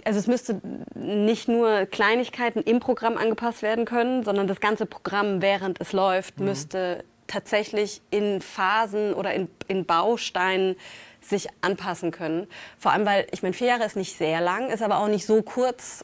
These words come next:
Speaker 1: Und da lernt man dann einfach in Jahr drei Dinge, die man in Jahr eins überhaupt nicht vorhergesehen hat.
Speaker 2: Mhm.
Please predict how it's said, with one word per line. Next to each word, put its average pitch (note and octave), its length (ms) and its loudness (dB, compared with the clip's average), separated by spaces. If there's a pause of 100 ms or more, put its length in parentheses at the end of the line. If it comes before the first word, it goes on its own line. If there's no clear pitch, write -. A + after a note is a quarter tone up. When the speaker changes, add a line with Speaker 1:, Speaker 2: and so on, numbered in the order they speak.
Speaker 1:
Und F#3+ 400 -2
da F3+ 160 0
lernt F#3+ 340 0
man F#3+ 140 -2
dann F3 140 0
einfach F3+ 240 -4
in E3+ 140 0
Jahr D#3+ 180 -2
drei F3+ 260 0
Dinge, E3+ 260 0
die D#3+ 100 -2
man D#3+ 140 -2
in D#3 120 -2
Jahr D3+ 200 -4
eins D#3+ 220 -4
überhaupt E3 320 -4
nicht - 140 -14
vorhergesehen D#3+ 580 -6
hat. - 180 -16
Speaker 2:
Mhm. C3+ 280 -8